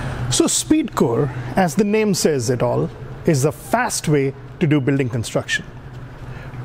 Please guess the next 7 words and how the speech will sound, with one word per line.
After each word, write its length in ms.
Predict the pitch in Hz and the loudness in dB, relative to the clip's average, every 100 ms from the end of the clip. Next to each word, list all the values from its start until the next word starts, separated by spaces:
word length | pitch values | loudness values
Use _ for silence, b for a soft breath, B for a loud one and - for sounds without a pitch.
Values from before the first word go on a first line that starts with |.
| - | 0
particularly 720 | 254 - 330 311 302 285 277 | 0 2 2 2 2 4 2
for 180 | - 196 | 2 0
high-rise 500 | - 214 202 190 135 | 2 2 4 2 2
buildings 600 | 127 131 135 - - - - - - | 0 -2 -6 -10 -10 -12 -14 -16 0
that 220 | 175 170 | 0 2
need 260 | 185 185 131 | 2 2 2
significant 640 | 185 131 185 170 170 139 | 0 2 2 2 0 0